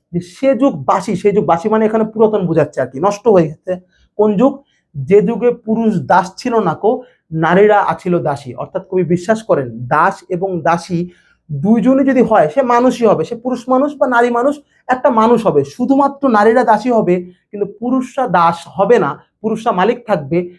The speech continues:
সেই যুগ এখন পুরাতন, নষ্ট হয়ে গেছে। এখনকার যুগে যদি দাস দাসী কেউ হয়, নারী পুরুষ সবাই হবে। মালিক যদি কেউ হয়, নারী পুরুষ দুজন মিলেই হবে আর কি, একা আর হবে না।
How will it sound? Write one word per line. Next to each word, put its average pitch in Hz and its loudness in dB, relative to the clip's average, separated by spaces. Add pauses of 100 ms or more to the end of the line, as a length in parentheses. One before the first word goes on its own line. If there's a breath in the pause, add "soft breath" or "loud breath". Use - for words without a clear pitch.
(120 loud breath)
সেই 214 0
যুগ 214 2
এখন 202 0
পুরাতন, 202 0 (100)
নষ্ট 180 -2
হয়ে 180 4
গেছে। 147 -4
এখনকার 196 0
যুগে 208 0 (280 loud breath)
যদি 175 4
দাস 175 2
দাসী 196 -2
কেউ 220 0
হয়, 208 2
নারী 180 0
পুরুষ 185 -2
সবাই 185 4
হবে। 190 0 (320 loud breath)
মালিক 170 2
যদি 190 0
কেউ 170 2
হয়, 165 0 (260 loud breath)
নারী 165 2
পুরুষ 185 -2
দুজন 165 2
মিলেই 180 4
হবে 139 -2
আর 123 -8
কি, 135 -16 (120)
একা 180 0
আর 185 4
হবে 156 -2
না। 113 -12